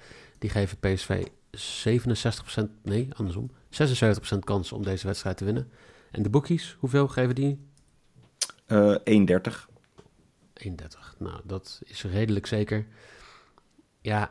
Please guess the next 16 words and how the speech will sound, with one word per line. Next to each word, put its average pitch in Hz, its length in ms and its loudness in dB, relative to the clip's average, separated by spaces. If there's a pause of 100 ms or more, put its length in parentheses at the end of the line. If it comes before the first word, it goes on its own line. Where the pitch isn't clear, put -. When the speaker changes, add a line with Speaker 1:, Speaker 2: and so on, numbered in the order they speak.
Speaker 1:
weet - 220 -4
je, 120 100 2
we, 110 180 0
we 117 80 -6
doen 131 160 4
de 131 60 6
laatste 127 260 4
tijd 120 120 0
wel 123 160 4
een 120 80 2
beetje 120 260 0
leuk 120 280 2
met, 113 280 -4
eh, 110 520 -2
eh, 104 100 -4
de, 104 520 -2